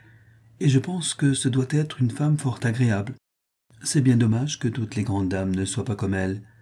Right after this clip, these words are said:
Demeure-t-elle près de chez vous, monsieur ? » Le jardin au milieu duquel est située mon humble demeure n'est séparé que par une allée de Racing Park, résidence de sa seigneurie. « Je crois, monsieur, vous avoir entendu dire qu'elle était veuve.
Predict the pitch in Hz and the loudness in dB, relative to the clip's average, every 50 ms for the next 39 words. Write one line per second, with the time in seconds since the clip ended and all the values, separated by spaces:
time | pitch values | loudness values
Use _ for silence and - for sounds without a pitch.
0 | _ _ _ _ - - - 131 127 131 127 117 - - 127 120 113 - - 127 | _ _ _ _ -10 -2 4 6 8 8 6 4 2 -2 -2 -2 -2 -4 -4 -4
1 | 117 110 120 120 - - 113 104 110 135 151 160 147 - - 127 127 - - - | -2 0 0 0 2 2 2 4 4 4 4 4 2 0 0 -2 -2 -2 -4 -14
2 | _ - _ _ _ _ - - - - - - _ - - - - _ _ _ | _ -20 _ _ _ _ -20 -20 -20 -20 -20 -20 _ -20 -20 -20 -20 _ _ _
3 | - - - - - 160 160 165 147 165 160 151 147 160 175 175 156 135 123 117 | -20 -20 -12 -4 2 4 4 4 4 4 2 2 2 0 0 2 4 4 6 6
4 | 113 113 104 104 101 - 139 127 113 98 - - - 104 - - 113 107 101 95 | 4 4 2 2 0 2 2 2 2 0 -2 -4 -4 -4 0 2 4 4 4 4
5 | 95 98 95 95 92 92 90 107 107 113 123 120 123 120 - - - - - _ | 2 0 0 0 0 0 2 2 2 4 4 2 0 -2 -4 -6 -18 -20 -20 _
6 | _ - - 143 131 127 - - 147 - 139 123 123 139 139 139 - 127 117 120 | _ -6 -2 2 2 2 2 0 -2 -2 -2 -2 0 0 -2 0 0 0 0 2
7 | 117 113 110 110 113 113 113 107 101 90 95 92 87 92 90 - - 98 95 87 | 2 4 6 6 6 6 6 4 2 2 0 -4 -4 -4 -6 -6 -4 -4 -4 -4
8 | - 104 95 90 95 98 - - - - - - - - - 117 104 104 107 101 | -4 -4 -6 -4 -6 -8 -12 -16 -20 -20 -20 -20 -14 -6 -4 -2 0 0 2 2
9 | 98 92 92 90 92 90 - - 98 - 107 101 98 101 95 92 95 98 95 95 | 0 0 -2 -4 -6 -6 -6 -6 -4 -2 0 2 2 2 0 0 -2 -2 -2 -4
10 | 151 - - - _ _ - _ _ _ _ - _ _ _ _ _ _ _ _ | -6 -8 -14 -20 _ _ -20 _ _ _ _ -20 _ _ _ _ _ _ _ _
11 | _ _ _ _ _ _ _ _ - 135 117 117 117 117 - 151 156 156 147 123 | _ _ _ _ _ _ _ _ -4 0 0 2 0 0 0 0 2 2 2 2
12 | - - 170 165 151 143 117 110 104 107 104 110 107 - 117 110 110 110 127 143 | 0 -2 -2 -2 -2 0 0 2 2 2 0 -2 -2 0 0 0 2 2 2 2
13 | 139 - - 120 113 107 110 131 120 110 113 113 110 104 104 101 113 | 2 2 0 0 0 0 0 0 0 0 0 0 0 0 0 -2 -4